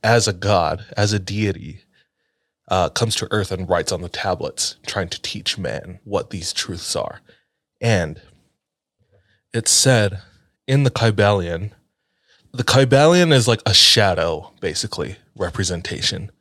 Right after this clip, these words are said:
of the emerald tablets. The Kybalion, uh, begins with saying, "The principles of truth are seven. He who knows these understandingly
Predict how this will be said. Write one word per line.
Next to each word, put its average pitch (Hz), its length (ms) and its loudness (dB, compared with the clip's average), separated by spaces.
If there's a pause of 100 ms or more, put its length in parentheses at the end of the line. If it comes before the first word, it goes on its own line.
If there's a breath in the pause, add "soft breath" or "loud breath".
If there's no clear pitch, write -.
(360)
of 90 520 -2 (340)
the 104 160 -8
emerald 82 320 -6
tablets. - 680 -8 (1040)
The - 60 -20
Kybalion, 120 720 4
uh, 104 240 2
begins 101 380 -2
with 92 120 -4
saying, 87 580 -4 (520)
"The - 60 -18
principles 123 440 0
of 113 120 -2
truth - 420 -4
are 92 120 -4
seven. 82 580 -4
He - 400 -4
who 120 120 -2
knows 110 280 0
these 92 440 -6
understandingly 90 1000 -4